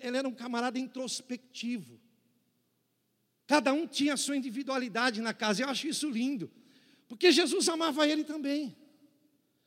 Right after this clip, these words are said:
Jesus ama aquele que dá glória a Deus alto e aquele que faz assim, uhum, uhum, yes.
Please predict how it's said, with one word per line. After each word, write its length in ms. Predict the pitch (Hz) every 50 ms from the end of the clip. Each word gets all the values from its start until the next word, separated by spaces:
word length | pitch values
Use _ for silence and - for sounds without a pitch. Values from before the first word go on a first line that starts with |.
| _ _ _ - - -
Jesus 380 | - 233 349 240 262 440 330 -
ama 200 | 330 311 320 285
aquele 200 | - 294 311 -
que 120 | - 285
dá 120 | 240 262
glória 280 | 247 196 247 247 247 240
a 20 | 226
Deus 240 | 190 226 233 175 180
alto 240 | 285 349 392 262
e 40 | 320
aquele 280 | 381 - - 349 381 349
que 140 | - 359 277
faz 220 | 262 311 302 302
assim, 180 | - 277 247 - - - -
uhum, 500 | 233 294 269 247 254 262 269 277 277 - - - - - -
uhum, 540 | 196 240 269 254 240 220 196 180 151 - - - - - - _ -
yes. 880 | 160 226 240 240 226 202 170 151 - - - - - - - - -